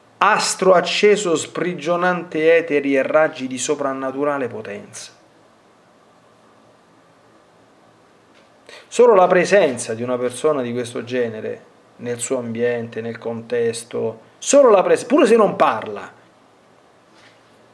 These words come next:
già spande luce, diffonde luce, quieta gli animi, s-, eh, come dire, strozza il diavolo, lo strozza, d'accordo?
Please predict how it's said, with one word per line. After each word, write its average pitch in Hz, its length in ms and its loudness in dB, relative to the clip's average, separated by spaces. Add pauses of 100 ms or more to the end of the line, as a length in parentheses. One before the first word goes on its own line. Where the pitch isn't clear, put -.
(160)
già 196 580 2 (1160)
spande 202 720 0
luce, 113 520 -6 (500)
diffonde 185 680 0
luce, 117 540 -4 (640)
quieta 190 440 4
gli 165 160 4
animi, 113 540 0 (520)
s-, 139 320 -6 (160)
eh, 170 160 0
come 175 220 0
dire, 151 180 4
strozza 233 640 4
il 202 120 4
diavolo, 160 600 2
lo 143 120 4
strozza, - 800 2 (180)
d'accordo? 117 720 -12